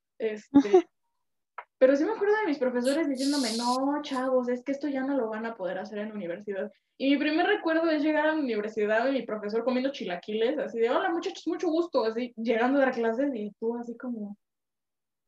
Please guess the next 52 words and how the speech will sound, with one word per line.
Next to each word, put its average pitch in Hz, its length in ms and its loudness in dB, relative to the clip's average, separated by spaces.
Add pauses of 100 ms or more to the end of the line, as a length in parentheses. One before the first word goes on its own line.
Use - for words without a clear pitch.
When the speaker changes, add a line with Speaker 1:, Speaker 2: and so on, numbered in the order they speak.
(380)
Speaker 1:
"¿Este 311 200 -2
es 359 60 -2
el 339 120 2
profesionalismo 220 840 -4
del 233 180 0
cual 233 200 0
le 285 80 -4
tengo 262 200 -2
que 277 100 -6
tener 277 320 -4
miedo? 311 220 -4 (760)
¿De 196 100 -4
verdad? 196 320 -2
¿Este 285 180 4
es 285 80 6
el 285 80 2
Speaker 2:
Ajá. 269 60 -6 (220)
Speaker 1:
profesionalismo 254 560 2
al 226 200 2
cual 262 200 4
le 269 60 4
tengo 269 220 0
que?". 269 180 0 (280)
Tus 254 120 -2
profes 359 300 4
llegando 254 480 4
así 269 220 0
con 285 200 0
café, 220 640 -2
con 254 180 0
el 220 140 -4
cabello 214 340 2
pa' - 140 -6
todas 233 280 -2
partes, 233 400 -4
igual 226 300 0
que 294 100 -4
se 226 140 2
ve 226 160 0
que 233 100 -2
no 233 100 -4
han 233 120 -4
dormido 226 320 -2
en 240 100 -4
seis 233 240 -2
días 220 300 -4
porque 202 220 -8
sus 202 140 -14
supervisores 208 720 -6
los 202 200 -10
traen 208 240 -4
encima, 226 560 -8